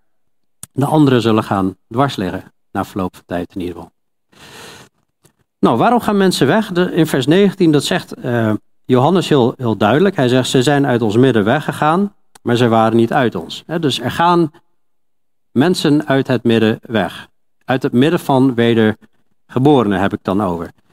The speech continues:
Ja, want er zijn natuurlijk ook valse kerken waar ook mensen weggaan, hè, die juist, eh, weggaan omdat ze inzien dat het, eh, vals is. Maar in deze situatie hebben we het over kinderen, wedergeboren kinderen, en dan gaan, eh,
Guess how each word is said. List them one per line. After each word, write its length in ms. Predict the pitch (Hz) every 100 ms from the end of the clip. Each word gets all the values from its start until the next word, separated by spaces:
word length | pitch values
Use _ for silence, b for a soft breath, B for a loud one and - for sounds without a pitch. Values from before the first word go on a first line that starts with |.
| _ _
Ja, 100 | 139
want 120 | 151
er 60 | 117
zijn 120 | 123
natuurlijk 280 | 117 139 123
ook 240 | 117 - -
valse 360 | 131 143 156
kerken 360 | - 151 160 143
waar 120 | 139
ook 200 | 143 139
mensen 520 | 123 120 - 117 110 - _ _ _
weggaan, 560 | 117 120 123 123 151
hè, 160 | - 135
die 200 | 120 113
juist, 420 | 110 117 - - _ _ _ _ _ _ _ _ _ - - _
eh, 260 | 120 110 123
weggaan 420 | 131 147 135 120
omdat 220 | 123 127
ze 100 | -
inzien 320 | 147 120 113 110
dat 160 | 104
het, 180 | 110 -
eh, 200 | - 101 101
vals 280 | - 185 139
is. 160 | 110 139
Maar 240 | 127 123 B B B
in 120 | - 120
deze 240 | 175 196
situatie 760 | - 180 156 156 170 - 185 147
hebben 240 | 135 131
we 60 | -
het 80 |
over 240 | 120 110 107 _
kinderen, 580 | 170 190 202 240 285 - _ _ _ _ _
wedergeboren 680 | - 131 170 151 139 127 117
kinderen, 500 | 185 180 170 156 160
en 140 | 127
dan 260 | 120 151 156
gaan, 340 | - 131 127 - _
eh, 340 | _ 117 107